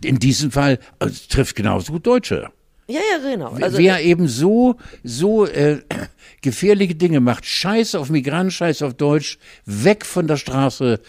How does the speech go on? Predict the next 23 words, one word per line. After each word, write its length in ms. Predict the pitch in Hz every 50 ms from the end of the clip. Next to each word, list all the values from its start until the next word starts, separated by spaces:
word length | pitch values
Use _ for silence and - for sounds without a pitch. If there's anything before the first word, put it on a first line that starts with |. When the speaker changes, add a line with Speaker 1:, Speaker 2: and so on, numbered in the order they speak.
| - - _
Speaker 1:
sofort 640 | - 101 104 101 147 190 196 185 - 156 143 131 -
in 80 | 143 117
den 80 | 101 -
Knast. 380 | 87 64 - - - - - - _ - - - _ _ _ _ _ _ _ _ _ _ _ - - -
Damit 240 | - 131 - 139 -
das, 140 | 160 139 -
das 240 | - 160 147 - -
wirkt. 340 | 202 185 117 - - - -
Ich 80 | -
glaube, 360 | - 143 151 156 147 156 139 - - - - - - _ -
da 160 | 165 170 170
ist 220 | 156 160 139 - -
die 120 | 165 -
Angst 440 | - - 151 175 185 - - - -
da, 80 | 151
um 320 | 143 139 131 143 139 135 -
Gottes 600 | - 170 170 - _ _ - 143 127 107 - -
Willen, 180 | 135 143 127 117
ich 80 | 113
muss 180 | 107 131 120 113
ein, 180 | 123 117 107 98
das 140 | 92 87
Gefängnis. 560 | - 120 107 92 92 82 71 62 58 57 -